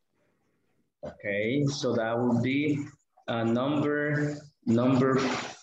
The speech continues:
five. Hmm. Marketing department, dijimos, ¿verdad?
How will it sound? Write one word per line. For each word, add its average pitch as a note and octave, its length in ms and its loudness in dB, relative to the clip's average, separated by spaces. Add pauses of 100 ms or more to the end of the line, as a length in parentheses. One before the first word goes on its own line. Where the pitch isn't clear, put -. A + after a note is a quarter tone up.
(320)
five. G2+ 680 2 (1700)
Hmm. A#2+ 320 2 (3500)
Marketing D#3+ 760 2
department, A#2 720 2
dijimos, G2 460 2
¿verdad? B2 500 0